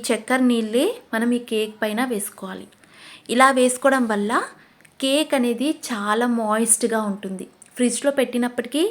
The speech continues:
కేక్ అనేది చాలా మాయిస్ట్‌గా ఉంటుంది. So ఇలా షుగర్ సిరప్ అనేది కేక్‌కి అంతా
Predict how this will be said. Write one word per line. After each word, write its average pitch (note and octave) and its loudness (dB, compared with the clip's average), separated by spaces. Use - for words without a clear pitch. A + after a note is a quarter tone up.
కేక్ A#3 2
అనేది A3+ -2
చాలా A#3 -2
మాయిస్ట్‌గా G#3 -2
ఉంటుంది. F#3 -12
So - -2
ఇలా B3+ 0
షుగర్ B3 2
సిరప్ B3 -2
అనేది G#3+ -2
కేక్‌కి C4 2
అంతా A3 -2